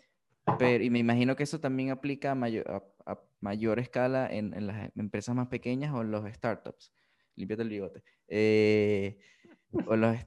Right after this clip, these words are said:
o los, o el, ¿sabes? Las empresas pequeñas o las personas que son freelance. Eso es algo que sería interesante saber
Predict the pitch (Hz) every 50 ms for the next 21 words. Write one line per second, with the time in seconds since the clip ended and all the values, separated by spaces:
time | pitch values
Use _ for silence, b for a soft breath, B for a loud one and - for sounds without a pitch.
0 | - _ - 107 120 117 117 113 113 113 110 107 117 113 110 104 - 175 165 160
1 | 131 117 110 110 117 117 - 143 139 - 139 113 - 131 143 160 170 165 151 139
2 | 123 123 120 - 113 - 120 117 120 - 117 - - 104 104 - - 147 131 104
3 | 95 98 98 - - 113 110 127 131 139 139 143 143 143 - - 113 104 - 113
4 | 107 113 113 117 - 127 127 131 - 123 127 120 - - 135 - - - 113 113
5 | 123 131 120 120 139